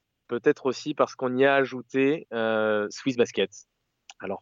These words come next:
pour des raisons, euh, évidentes, hein, on a beaucoup parlé, euh, cette année du calendrier, euh, des bugs à répétition sur les diffusions YouTube. D'ailleurs, il y en a encore eu un, euh, encore eu un hier qui t'a exaspéré. David, je te laisse en parler.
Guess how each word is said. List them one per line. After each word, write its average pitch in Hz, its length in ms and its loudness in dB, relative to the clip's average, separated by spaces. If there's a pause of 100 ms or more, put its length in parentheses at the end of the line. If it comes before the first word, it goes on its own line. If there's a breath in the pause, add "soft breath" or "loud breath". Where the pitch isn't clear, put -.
pour 104 240 2
des 110 140 8
raisons, 113 540 6
euh, 113 260 8
évidentes, 117 640 2
hein, 113 100 4
on 113 140 2
a 107 80 2
beaucoup 110 320 -8
parlé, 135 480 6
euh, 120 200 8
cette - 140 -12
année 123 220 0
du 113 100 -12
calendrier, 113 800 4 (540 soft breath)
euh, 98 300 -4
des 101 160 -4
bugs 127 240 4
à 120 80 6
répétition 120 580 -2
sur 120 140 -2
les 113 100 2
diffusions 117 420 0
YouTube. 120 500 4 (500 soft breath)
D'ailleurs, 113 560 6 (100)
il 104 60 -12
y 107 40 -2
en 107 120 -2
a 110 100 2
encore 110 380 2
eu 117 120 2
un, 113 300 6
euh, 107 360 2 (180)
encore 113 300 0
eu 117 80 4
un 117 120 6
hier 120 300 4
qui 117 140 -16
t'a 110 200 4
exaspéré. 117 540 4
David, 123 260 4
je - 80 -8
te 120 60 -2
laisse 113 180 2
en 117 100 0
parler. 120 360 4